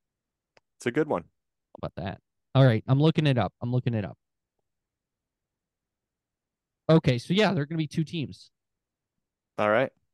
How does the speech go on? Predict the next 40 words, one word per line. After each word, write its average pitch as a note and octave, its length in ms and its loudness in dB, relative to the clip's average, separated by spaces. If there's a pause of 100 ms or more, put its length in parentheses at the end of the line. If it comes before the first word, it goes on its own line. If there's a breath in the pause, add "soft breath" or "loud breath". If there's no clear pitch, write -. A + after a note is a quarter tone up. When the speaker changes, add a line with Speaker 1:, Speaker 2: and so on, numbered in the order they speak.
(160)
Speaker 2:
Two C#3+ 80 0
teams C3 260 0
in A#2+ 80 0
Danville. A#2+ 420 -2 (1300)
Speaker 1:
In G2 120 -10
the G2+ 200 0
Old A2+ 360 2
North A2 320 -2
State - 440 -6
League. F2 320 -14
Uh, A#2 100 0
I A2+ 200 4
was B2+ 140 2
actually C#3+ 260 0
just A#2+ 160 -8
looking B2 220 -4
up A#2+ 160 -2
the G2+ 160 -2
other G#2+ 240 0
teams G2 460 -8
in G#2+ 280 -4
the G2+ 140 0
Old F2 180 0
North E2+ 180 -4
State - 300 -4
League. F#2 160 -4
So - 80 -10
they're G#2+ 80 4
mostly D#3 440 2
in C3 340 -2
North A2 200 -4
Carolina. F2 640 -4 (520)
You A2 80 -2
got A2+ 180 4
teams A#2 240 -4
like A2 160 -2
the G#2+ 100 -2
Wake G#2+ 300 -2
Forest B2 480 -6
Fungo, G#2+ 640 0